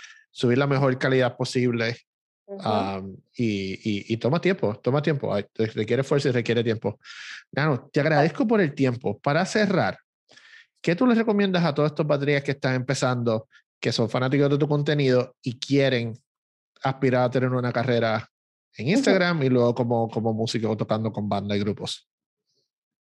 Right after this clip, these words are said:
Speaker 2: Bien. Recomendaría tener mucha paciencia, que nada llega de un día para otro, de tener perseverancia, porque quizás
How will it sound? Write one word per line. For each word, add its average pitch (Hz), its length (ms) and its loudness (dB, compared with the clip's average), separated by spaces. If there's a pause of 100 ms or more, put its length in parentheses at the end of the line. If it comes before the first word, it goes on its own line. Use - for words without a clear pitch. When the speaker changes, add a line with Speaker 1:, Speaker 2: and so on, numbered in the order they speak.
(160)
Speaker 2:
Bien. 165 360 0 (500)
Recomendaría 226 880 4
tener 202 200 2
mucha 320 420 0
paciencia, 233 960 -2
que 196 100 -4
nada 208 320 0
llega 220 180 4
de 196 100 2
un 185 100 -2
día 196 200 2
para 160 220 0
otro, 339 460 2 (420)
de 220 100 -4
tener 214 320 -2
perseverancia, 240 1120 0 (140)
porque 220 680 -2 (400)
quizás 226 320 -2